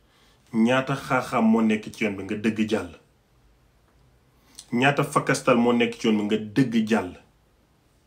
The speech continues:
Sa sëy ak Buuba ni ko Yàlla dogale la ca xew ba nim jeexee. Sëy du gàcce, tas du gàcce. Yàlla wërsëgal la ci ñaari bant. Ñu bari bëgg a doon seen yaay, doon seen baay, Yàlla may la ko.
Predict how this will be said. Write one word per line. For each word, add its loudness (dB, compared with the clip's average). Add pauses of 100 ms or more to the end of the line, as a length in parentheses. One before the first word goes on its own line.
(460)
Sa 0
sëy 4
ak 2
Buuba 6
ni 4
ko -2
Yàlla 4
dogale 4
la 2
ca -4
xew 4
ba 4
nim 2
jeexee. -2 (260)
Sëy 0
du 0
gàcce, -2
tas -4
du -4
gàcce. -8 (1120)
Yàlla 6
wërsëgal 4
la 6
ci 0
ñaari 2
bant. -4 (1800)
Ñu 2
bari 4
bëgg 2
a 4
doon 4
seen 0
yaay, 4
doon 4
seen 0
baay, -2
Yàlla 0
may 0
la -12
ko. -20